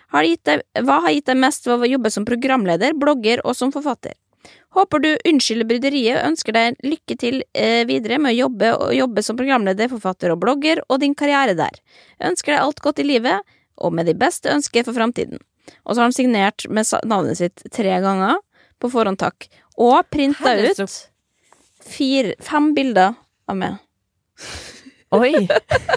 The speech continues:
Speaker 1: <laughs> I
Speaker 2: Så
Speaker 1: A fire.
Speaker 2: gøy. Og jeg bare elsk-, jeg elsker at folk fortsatt samler på autografer,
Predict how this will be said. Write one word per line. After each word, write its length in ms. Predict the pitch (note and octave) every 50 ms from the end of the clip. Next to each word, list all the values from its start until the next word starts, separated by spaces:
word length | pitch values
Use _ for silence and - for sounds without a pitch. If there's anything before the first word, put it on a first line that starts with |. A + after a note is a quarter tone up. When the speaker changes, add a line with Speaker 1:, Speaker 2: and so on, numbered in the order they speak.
| - - F#5 - _
Speaker 1:
<laughs> 920 | _ - - _ _ - - _ - - - - - - - - A4+ -
I 120 | - D#4 -
Speaker 2:
Så 80 | - B3
Speaker 1:
A 140 | B3 A3 A3+
fire. 220 | - G#3 A3 A#3 C4
Speaker 2:
gøy. 60 | A3+ G#3+ F#3
Og 40 | F3+
jeg 100 | F#3 B3
bare 240 | B3 A#3+ - - D4
elsk-, 500 | D#4+ E4 F4 A4 - - - - - - - - - _ _ -
jeg 80 | - - -
elsker 340 | - G3 - - - - G3
at 80 | -
folk 220 | - A#3 G#3+ G#3 -
fortsatt 300 | - G#3 - - E3+ E3+ -
samler 300 | - F#3+ F#3 F#3+ E3+ E3
på 80 | - D3+
autografer, 640 | D#3+ D#3+ - D#3 D3+ D3 D#3 - - F#3 B3 F4